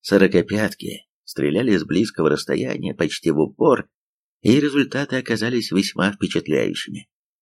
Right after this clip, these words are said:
Три или четыре ближайших панцира встали как вкопанные, загорелись,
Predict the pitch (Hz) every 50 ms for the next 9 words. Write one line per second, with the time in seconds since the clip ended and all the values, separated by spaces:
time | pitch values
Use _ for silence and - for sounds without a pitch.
0 | _ _ _ - - 80 92 123 135 127 107 - - 110 101 101 101 - - -
1 | - 117 113 110 95 85 90 85 - 107 110 104 - 95 90 - _ - 123 123
2 | 110 - - 90 78 76 - - - 127 113 98 92 - 85 - - - - -
3 | - - - - 117 117 104 - - _ _ _ _ _ _ _ _ _ - 98
4 | 92 82 92 87 87 90 107 147 156 143 131 - -